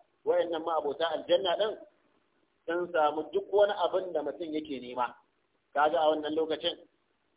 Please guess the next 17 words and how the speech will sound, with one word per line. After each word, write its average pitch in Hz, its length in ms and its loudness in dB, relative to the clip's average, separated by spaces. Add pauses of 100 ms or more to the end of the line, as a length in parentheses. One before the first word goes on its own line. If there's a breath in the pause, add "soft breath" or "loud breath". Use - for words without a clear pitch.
(400)
duk 160 120 -6
wayansu 175 480 4
wahala 160 480 2
da 160 80 -2
ka 151 180 -4
sha 165 120 0
a 156 140 -2 (100)
duniya, 160 560 -2 (1040)
domin 196 340 0 (840)
hatta 240 580 8
mawadaci 226 720 6
a 165 120 2
duniya 170 440 2
ya 156 200 6
sha 160 100 8
wahala. 123 300 4 (1900)
Mawadaci 143 680 4